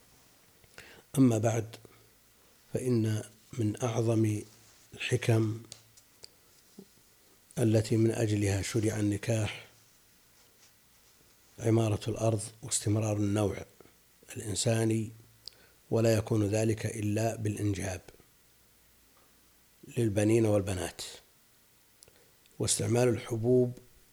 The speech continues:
مدى الحياة هو عبارة عن قطع النسل وعدم، والسعي في عدم الإنجاب، وهذا خلاف الحكمة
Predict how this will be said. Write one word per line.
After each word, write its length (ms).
مدى 240
الحياة 540
هو 160
عبارة 600
عن 140
قطع 320
النسل 400
وعدم، 560
والسعي 440
في 140
عدم 300
الإنجاب، 520
وهذا 280
خلاف 400
الحكمة 460